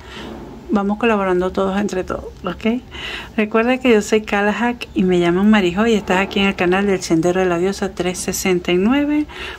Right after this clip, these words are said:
Nos vemos a la próxima. Recuerda activar la campanita para que no te pierdas nada, ¿ok? Un besito, bye bye.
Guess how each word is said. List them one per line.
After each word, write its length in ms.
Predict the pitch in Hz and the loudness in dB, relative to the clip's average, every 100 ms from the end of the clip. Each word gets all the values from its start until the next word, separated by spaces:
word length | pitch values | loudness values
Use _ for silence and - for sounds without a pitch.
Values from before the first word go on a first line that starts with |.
| - | -6
Nos 160 | - 180 | -2 0
vemos 260 | 185 180 185 | 4 4 4
a 80 | |
la 140 | 190 170 | -2 -2
próxima. 600 | 247 285 277 - 285 269 | 0 0 0 0 2 2
Recuerda 320 | 226 214 185 | 0 0 0
activar 260 | 190 214 202 | 0 0 2
la 140 | 208 | 0
campanita 480 | 220 214 214 226 233 | 0 0 0 0 -2
para 240 | - 185 | -2 -4
que 80 | 190 | 0
no 100 | 175 | 0
te 100 | 170 | 0
pierdas 400 | - 190 190 185 | -4 -4 -2 -2
nada, 300 | 180 - - | -2 -2 -6
¿ok? 120 | 170 240 311 - - 226 | -4 -4 -4 -4 -4 -2
Un 200 | 226 214 | -4 -2
besito, 480 | 214 214 220 233 240 | -2 0 -2 -2 -2
bye 220 | 233 208 | -2 0
bye. 240 | 208 208 | 0 -2